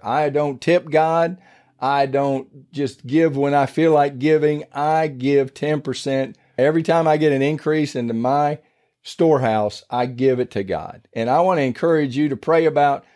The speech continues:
doing the same thing. But let's pray real quick. God, I thank you so much for your word. I thank you for the Holy Spirit. Jesus, I thank you for the example.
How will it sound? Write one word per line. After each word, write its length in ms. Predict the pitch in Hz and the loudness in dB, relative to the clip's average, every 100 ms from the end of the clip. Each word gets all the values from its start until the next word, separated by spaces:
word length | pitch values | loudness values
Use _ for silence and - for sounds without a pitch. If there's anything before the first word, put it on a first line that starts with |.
| _ 127 | _ -2
doing 300 | 151 160 151 | 0 0 -2
the 60 | |
same 320 | - 123 123 117 | -2 -2 -2 -4
thing. 320 | 101 98 98 _ _ _ - | -6 -8 -12 _ _ _ -4
But 100 | 127 | 0
let's 240 | 156 170 | 2 0
pray 260 | - 143 139 | 0 0 2
real 200 | 127 123 | 2 0
quick. 260 | - 127 127 | 0 -4 0
God, 200 | 151 160 | 2 2
I 100 | 147 | 0
thank 280 | 170 165 | 0 -2
you 100 | 156 | -6
so 280 | 131 - 170 | -10 0 0
much 260 | 147 131 - | 0 -4 -6
for 120 | 127 | -10
your 180 | 120 120 | -6 -4
word. 380 | 127 139 139 143 | 0 0 0 -2
I 160 | 131 | -4
thank 500 | 120 - 156 160 156 | -4 -2 0 0 -4
you 320 | 151 151 151 _ _ _ _ | -2 -2 -4 _ _ _ _
for 220 | - 135 | -2 2
the 80 | 117 | 2
Holy 300 | 131 147 131 | 2 2 0
Spirit. 580 | - - 156 156 147 127 | -4 -4 2 2 0 -2
Jesus, 380 | 139 143 135 | -2 0 2
I 100 | 135 | 0
thank 320 | 131 147 143 - | 2 2 0 -2
you 100 | 127 | -4
for 160 | 131 | -2
the 120 | 123 | -2
example. 680 | 113 104 127 143 139 151 147 | -2 0 0 0 0 -4 -4